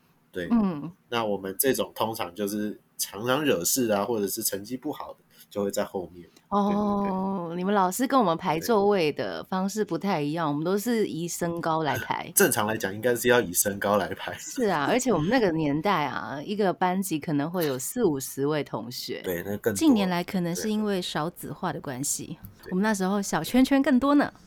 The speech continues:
Speaker 1: 小圈圈，<laughs> 对啊。
Speaker 2: 嗯。
Speaker 1: 有一些人他是夹在中间，他可能成绩就不差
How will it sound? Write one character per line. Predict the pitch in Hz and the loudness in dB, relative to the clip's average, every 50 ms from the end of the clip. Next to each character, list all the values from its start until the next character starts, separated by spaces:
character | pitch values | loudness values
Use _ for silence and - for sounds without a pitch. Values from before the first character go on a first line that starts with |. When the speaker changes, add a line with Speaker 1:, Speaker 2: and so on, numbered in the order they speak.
| - - - - - - - - | -20 -20 -20 -20 -20 -20 -20 -14
Speaker 1:
小 | - - 95 92 | -12 -8 -8 -8
圈 | 92 - 117 | -6 -8 -8
圈， | 131 - - - - - - - 110 - - _ | -6 -4 -6 -6 -6 -6 -8 -8 -8 -8 -12 _
<laughs> | - - - - _ _ - - | -10 -10 -10 -10 _ _ -20 -10
对 | - 92 90 | -8 -8 -8
啊。 | - - - | -6 0 2
Speaker 2:
嗯。 | 233 214 202 185 165 127 - - 185 - _ _ _ _ | 4 4 4 4 0 -4 -6 -10 -12 -12 _ _ _ _
Speaker 1:
有 | - 117 110 110 | 0 2 2 4
一 | 123 156 170 | 4 4 2
些 | 160 - - 151 151 | 2 4 6 6 6
人 | 151 131 104 95 | 6 6 4 2
他 | 95 117 117 113 | 2 2 2 2
是 | 123 117 | 2 0
夹 | 104 - 95 92 | 0 0 0 0
在 | - 104 98 90 | 0 0 0 0
中 | - 90 87 87 | 0 -2 -2 -6
间， | 87 - 78 76 - _ _ _ _ _ - - _ _ _ _ _ | -10 -14 -14 -14 -16 _ _ _ _ _ -18 -18 _ _ _ _ _
他 | - 175 | 0 0
可 | 175 - 131 | 2 4 2
能 | 101 98 101 | 2 2 0
成 | - - 101 101 | 0 0 0 -2
绩 | 101 - 117 | -4 -4 0
就 | - - | 0 0
不 | 233 - 104 | 0 0 -4
差 | - - - 175 - - | -4 -2 -2 -4 -4 -8